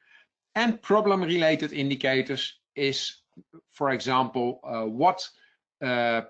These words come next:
problems do we still have outstanding and need to be fixed? Um, now, in our book, we describe about one and a half pages of examples of indicators, and still that's not all indicators that are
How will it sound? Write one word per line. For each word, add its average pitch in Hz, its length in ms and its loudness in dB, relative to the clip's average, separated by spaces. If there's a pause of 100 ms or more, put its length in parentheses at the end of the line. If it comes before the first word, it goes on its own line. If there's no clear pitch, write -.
(100)
problems 151 440 0
do 143 120 4
we 127 160 4
still 156 360 0
have 123 300 0
outstanding 135 800 -2
and 113 240 -2
need 117 180 -2
to 120 80 -4
be 120 140 0
fixed? - 480 -4 (960)
Um, 160 760 0 (220)
now, 165 220 -2
in 247 120 0
our 247 120 2
book, 214 280 -4
we 170 320 -4 (120)
describe 156 720 -2
about 139 380 2
one 180 240 2
and 170 100 -2
a 131 60 0
half 156 360 2 (100)
pages 202 460 0
of 151 140 -6
examples 147 720 -2
of 123 160 -8
indicators, 147 960 -6 (360)
and 147 160 -2
still 202 380 4
that's 156 320 0
not 180 320 -4
all 175 240 0
indicators 135 540 -4
that 117 260 -6
are 113 180 -8